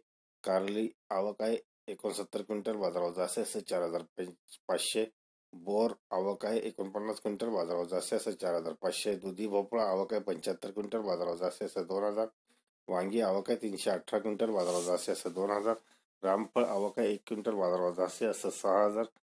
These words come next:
कोबी आवक आहे चा-, सहाशे अठ्ठेचाळीस क्विंटल, बाजारभाव जास्ती असं एक हजार. ढोबळी मिरची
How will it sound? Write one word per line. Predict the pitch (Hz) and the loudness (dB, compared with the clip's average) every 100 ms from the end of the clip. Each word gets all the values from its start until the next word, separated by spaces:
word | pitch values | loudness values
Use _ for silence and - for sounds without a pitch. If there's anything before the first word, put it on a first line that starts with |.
| _ _ _ | _ _ _
कोबी | 98 101 117 123 - _ _ _ _ - | -2 2 2 2 -4 _ _ _ _ -2
आवक | 98 101 117 | 2 2 0
आहे | 107 | -2
चा-, | 104 98 95 | 0 2 2
सहाशे | - 101 95 117 | 2 2 2 2
अठ्ठेचाळीस | 98 - 98 107 101 | 0 -2 0 0 0
क्विंटल, | 110 107 113 | -2 0 2
बाजारभाव | 95 90 90 | 2 2 0
जास्ती | 92 - 104 | 0 0 -2
असं | - - 113 | -4 -6 -6
एक | 107 | -2
हजार. | 104 107 | 2 2
ढोबळी | 98 90 95 104 | 2 0 0 0
मिरची | 107 98 117 | -2 -2 -6